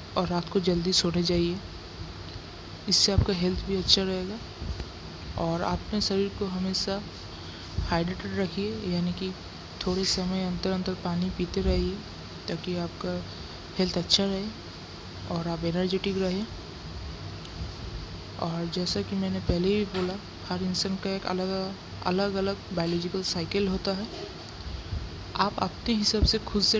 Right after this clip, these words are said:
टाइम टेबल बनाइएगा। और अगर आप ये सोचते हैं कि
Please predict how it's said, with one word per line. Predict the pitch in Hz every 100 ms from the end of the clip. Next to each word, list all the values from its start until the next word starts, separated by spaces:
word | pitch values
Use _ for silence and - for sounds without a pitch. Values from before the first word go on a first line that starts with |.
| -
टाइम | 185 185
टेबल | 196 202
बनाइएगा। | 190 190 196 190 214 - - - - - - - - - - - - - -
और | 202
अगर | 208 214 220 208
आप | 202 208 - - -
ये | 196
सोचते | 220 214 202 -
हैं | 202
कि | 214